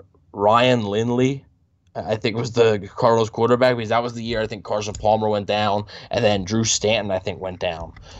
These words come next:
So they were on, like, their third string quarterback. So in, in Arizona's defense there.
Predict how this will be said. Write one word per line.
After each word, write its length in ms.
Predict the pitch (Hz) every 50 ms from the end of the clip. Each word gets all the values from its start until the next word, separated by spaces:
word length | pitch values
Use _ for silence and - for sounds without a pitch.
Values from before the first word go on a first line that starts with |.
| - -
So 140 | - 107 98
they 160 | 92 107 117
were 80 | 117
on, 120 | 110 107 107
like, 140 | 104 104 -
their 100 | 104 95
third 300 | - 117 110 110 107 -
string 180 | - 113 107
quarterback. 520 | - - 127 120 104 90 92 87 87 87 -
So 160 | - 95 95
in, 240 | 101 107 107 110 98
in 360 | - 107 107 107 104 104 - -
Arizona's 480 | 113 113 113 107 104 117 117 117 113 101
defense 420 | - 98 - - 127 123 110 -
there. 300 | - 90 82 80 82 82